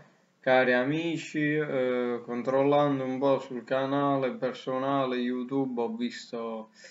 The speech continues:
eh, giustamente sono, sono assente da un paio di giorni, più o meno una settimana.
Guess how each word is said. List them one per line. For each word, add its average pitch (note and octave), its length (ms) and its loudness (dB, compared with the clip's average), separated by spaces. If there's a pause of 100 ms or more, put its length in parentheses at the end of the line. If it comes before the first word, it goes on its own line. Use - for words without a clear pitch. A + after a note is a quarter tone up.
(480)
eh, A#2 240 -6
giustamente A#2+ 760 -2
sono, A#2+ 460 -6
sono A#2+ 760 -6
assente A#2+ 640 2
da A#2+ 240 0
un A#2+ 260 -4
paio C3 320 4
di B2 220 -2
giorni, A#2 560 0
più A#2 140 -4
o B2 60 -2
meno B2+ 340 -6
una A#2 160 -6
settimana. C3 1080 -4